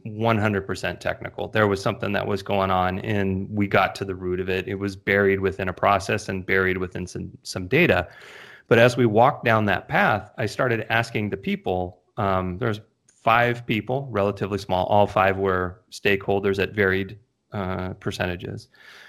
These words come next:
And so, uh, I started asking one of the folks there, you know, "Can I see some documentation?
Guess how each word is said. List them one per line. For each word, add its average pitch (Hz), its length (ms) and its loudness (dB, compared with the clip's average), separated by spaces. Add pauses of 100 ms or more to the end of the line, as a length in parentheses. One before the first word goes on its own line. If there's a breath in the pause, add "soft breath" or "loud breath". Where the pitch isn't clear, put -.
(140 loud breath)
And 120 120 2
so, 104 340 6
uh, 95 340 6
I 110 160 4
started 107 340 2
asking 101 560 0
one 107 240 -6
of 98 180 -6
the 95 420 -4
folks 98 340 -4
there, 98 480 2
you 113 100 -2
know, 92 200 0 (380)
"Can 120 180 2
I 107 40 2
see 113 180 -2
some 104 160 -4
documentation? 92 800 -2